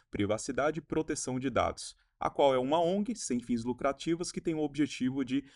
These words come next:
fomentar e ajudar hoje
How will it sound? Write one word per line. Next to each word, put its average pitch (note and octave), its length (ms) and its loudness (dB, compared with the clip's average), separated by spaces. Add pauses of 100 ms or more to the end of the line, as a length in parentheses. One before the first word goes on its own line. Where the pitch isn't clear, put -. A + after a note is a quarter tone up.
(140)
fomentar D3+ 760 2
e D3+ 100 0
ajudar C3+ 560 0 (340)
hoje B2 440 2